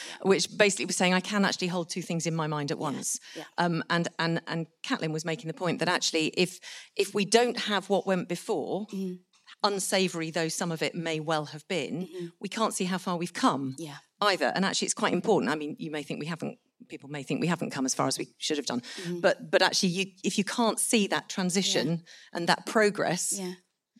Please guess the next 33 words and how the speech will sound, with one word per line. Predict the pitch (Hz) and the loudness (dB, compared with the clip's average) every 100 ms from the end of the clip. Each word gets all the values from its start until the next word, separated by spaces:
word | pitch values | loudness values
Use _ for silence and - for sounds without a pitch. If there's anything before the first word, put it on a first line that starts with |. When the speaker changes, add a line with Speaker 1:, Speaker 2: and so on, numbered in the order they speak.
| - | 0
Speaker 2:
then | 185 | 4
that | 190 | 4
Speaker 1:
It's | 233 | 4
an | |
Speaker 2:
doesn't | 269 262 | 6 8
help | |
Speaker 1:
erosion | 285 202 | 8 6
of | |
Speaker 2:
anyone. | 226 247 | 6 4
Speaker 1:
history. | 285 - 160 156 185 | 2 0 -2 -2 2
It's | 196 | 4
Speaker 2:
Yeah. | 185 | 6
Speaker 1:
an | |
erosion | 208 220 196 | 4 2 2
of | 180 | 0
history, | 170 180 | -2 -2
which | 165 180 | -4 -2
I | 165 165 | 0 0
will | 165 165 | -2 -2
never | 165 160 | -2 -2
back. | - - | -2 -4
So | - 165 | -2 2
it's, | 170 143 | 2 2
Speaker 2:
Mm. | 160 | 0
Speaker 1:
it's, | 175 - - | 0 -2 -4
you, | 190 | -4
you | 185 185 175 | -2 -2 0
have | 180 - | 0 0
to | 175 | -2
have | 165 | -2
discussions | - 180 170 165 | -4 -4 -2 -4
about | 165 170 160 | -2 -2 0
it. | 160 | -2